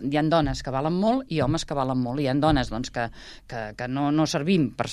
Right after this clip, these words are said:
per fer segons quines coses i homes que no serveixen per fer segons quines coses. I a vegades, doncs, et trobes treballant,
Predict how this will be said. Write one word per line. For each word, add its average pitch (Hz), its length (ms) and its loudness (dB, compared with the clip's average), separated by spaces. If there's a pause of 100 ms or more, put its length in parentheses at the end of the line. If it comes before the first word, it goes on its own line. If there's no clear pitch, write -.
(140)
per 143 180 -2
fer 147 140 0
segons 151 260 -2
quines 175 300 -2
coses 208 340 4
i 160 140 0
homes 156 220 -2
que 156 80 -6
no 147 80 -6
serveixen 160 520 -4
per 151 80 -8
fer 135 160 -8
segons 127 280 -10
quines 131 260 -4
coses. 107 320 -12 (840)
I 170 120 -2 (320)
a 143 80 2
vegades, 170 520 0
doncs, 139 360 -2
et - 80 -14
trobes 143 360 0
treballant, 151 440 -2